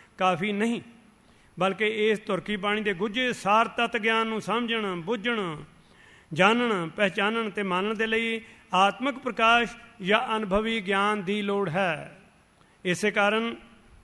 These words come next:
ਇਸ ਉੱਚਮੁੱਚੀ ਬ੍ਰਹਮ ਬਾਣੀ ਨੂੰ ਕੋਈ ਵਿਰਲੇ ਗੁਰਮੁਖ ਹੀ ਅਨੁਭਵ ਦੁਆਰਾ ਜਾਣ, ਪਛਾਣ, ਬੁੱਝ ਤੇ ਵਿਚਾਰ ਸਕਦੇ ਹਨ।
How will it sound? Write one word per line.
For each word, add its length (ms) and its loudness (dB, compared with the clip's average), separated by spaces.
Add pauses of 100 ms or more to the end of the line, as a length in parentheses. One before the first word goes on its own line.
(960)
ਇਸ 260 4
ਉੱਚਮੁੱਚੀ 540 -2
ਬ੍ਰਹਮ 280 0
ਬਾਣੀ 260 0
ਨੂੰ 240 -6 (720)
ਕੋਈ 140 4
ਵਿਰਲੇ 300 0
ਗੁਰਮੁਖ 360 -2
ਹੀ 380 0 (500)
ਅਨੁਭਵ 280 2
ਦੁਆਰਾ 260 2
ਜਾਣ, 500 2
ਪਛਾਣ, 460 -2
ਬੁੱਝ 280 -4
ਤੇ 140 -4
ਵਿਚਾਰ 340 -2
ਸਕਦੇ 360 -6
ਹਨ। 160 -10